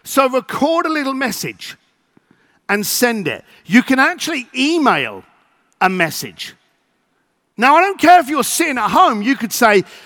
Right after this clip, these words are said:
"I was in the airport, I was in the car, and I just thought I'd send you this message." And you send someone that voicemail,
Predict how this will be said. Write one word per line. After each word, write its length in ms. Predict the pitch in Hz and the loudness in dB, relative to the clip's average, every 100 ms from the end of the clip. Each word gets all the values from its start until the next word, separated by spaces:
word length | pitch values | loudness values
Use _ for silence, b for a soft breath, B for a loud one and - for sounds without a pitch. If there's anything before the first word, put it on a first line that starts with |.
| B | B
"I 80 | - | -12
was 160 | 165 175 | -6 -4
in 140 | 277 | -4
the 140 | 247 175 | -2 -2
airport, 680 | 175 185 - 202 208 180 b b - | -2 -6 -6 -4 -4 -8 b b -8
I 80 | 160 | -6
was 160 | 165 | -2
in 140 | 254 254 | -4 -4
the 80 | |
car, 600 | - - - 185 185 190 180 B B | -10 -14 -10 -6 -6 -6 -10 B B
and 120 | 170 | -2
I 80 | 170 | -2
just 280 | 160 202 - | -2 -6 -2
thought 180 | 202 175 | -4 -4
I'd 60 | |
send 280 | 147 190 170 | -4 -6 -4
you 60 | 160 | -4
this 160 | 156 | -6
message." 340 | 170 160 156 - | -6 -8 -8 -8
And 160 | 202 202 | -6 -4
you 140 | 226 | -4
send 460 | 214 - - 349 339 | -6 -4 -2 -2 -4
someone 440 | - 320 285 262 | -2 -4 -2 -4
that 180 | 226 214 | -2 -2
voicemail, 760 | 151 202 214 202 247 294 359 | 0 0 0 -4 -2 -2 -4